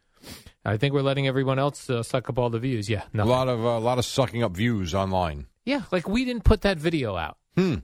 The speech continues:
Speaker 1: Of, uh, c-, uh, Gio screaming at the callers.
Speaker 2: And how does that work? So, like, if a media, whether it's <clears throat> our show, whether it's, uh, Carton and Roberts,
Speaker 1: Yeah.
Speaker 2: Tiki and Tina, whoever it is, is that video just available for people to just run?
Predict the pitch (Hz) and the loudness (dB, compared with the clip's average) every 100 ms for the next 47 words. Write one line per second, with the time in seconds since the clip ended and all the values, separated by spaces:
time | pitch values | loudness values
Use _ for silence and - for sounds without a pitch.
0 | - 127 117 107 123 113 123 139 117 110 | -2 0 0 0 0 0 0 -2 0 0
1 | 107 123 127 110 - 127 117 113 - - | -2 -2 -2 -2 -2 -2 0 0 -2 2
2 | 117 95 85 156 185 240 254 185 170 131 | 2 0 0 4 4 4 2 2 0 2
3 | 113 82 - 120 120 123 117 123 113 - | 0 0 -2 0 0 -2 -4 -4 -4 -6
4 | 127 131 135 156 180 175 160 135 120 117 | -2 -2 -2 -2 -2 -2 0 0 0 -2
5 | 113 - - - 135 156 160 - 151 143 | -4 -6 -8 -4 0 2 0 -2 -2 0
6 | 131 113 107 85 85 104 95 95 101 131 | 0 0 -2 -2 -4 -2 0 -2 0 0
7 | 139 131 113 123 127 117 120 139 95 139 | 0 0 0 2 2 0 0 0 -2 -2
8 | 139 - 123 120 120 107 120 117 101 90 | -4 -4 -4 -2 0 0 0 0 0 -2
9 | 78 73 - _ _ _ 160 151 208 247 | -2 -8 -14 _ _ _ 0 2 2 2
10 | 180 180 190 180 156 147 139 - - - | 2 0 2 0 0 0 0 -4 -10 -14
11 | _ _ _ _ _ - 123 120 123 143 | _ _ _ _ _ -2 2 4 4 2
12 | 135 135 - 110 120 95 113 110 107 101 | 2 0 0 -2 -2 0 -2 -2 -2 -2
13 | 104 110 147 165 | 4 4 2 -2